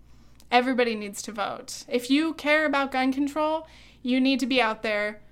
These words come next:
voting. Make sure you never support an N R A funded politician. And we need to do whatever we can to get those people out of office, as long as, of course, their, um, opposition are worth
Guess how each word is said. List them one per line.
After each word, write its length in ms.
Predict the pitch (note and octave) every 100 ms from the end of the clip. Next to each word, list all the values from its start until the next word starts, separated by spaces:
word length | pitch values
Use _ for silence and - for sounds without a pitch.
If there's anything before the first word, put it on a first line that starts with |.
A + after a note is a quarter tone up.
| - -
voting. 460 | B3 A#3 F#3+ - A#3+
Make 200 | B3+ C#4
sure 160 | D4+
you 180 | C#4 C#4
never 560 | A#3+ G#3 G#3+ C4+ A#3+ G#3+
support 680 | - - G#3+ G3 F#3+ - - - -
an 140 | A#3 G3+
N 180 | A3
R 220 | A3+ A3 G#3
A 320 | G#3 G#3 A3
funded 460 | - A3 G3 F#3+ G3
politician. 760 | G#3+ F#3 F#3+ G3 - G3+ A3+ - - - - - - - -
And 100 | B3
we 80 | B3
need 140 | A#3+
to 80 | A#3+
do 100 | A#3+
whatever 320 | A#3 A3+ A#3+
we 120 | A#3
can 440 | A3+ C#4 D4+ C4+ B3+
to 100 | B3+
get 180 | A3+ A3+
those 220 | A3 A3
people 500 | - G#3 G3+ G#3 G#3+ - - - -
out 140 | G#3+
of 80 | G3+
office, 400 | - - - -
as 160 | A3+
long 220 | A#3 A#3 G#3+
as, 140 | G#3
of 120 | G#3
course, 360 | - - A3+ -
their, 420 | G#3 F#3 F#3 -
um, 400 | - G#3 - A#3 - - - - - -
opposition 600 | G#3+ G#3 G#3+ G#3+ G#3 G#3
are 340 | G3+ F#3+ - B3 - - A3+
worth 380 | - D#4+ - -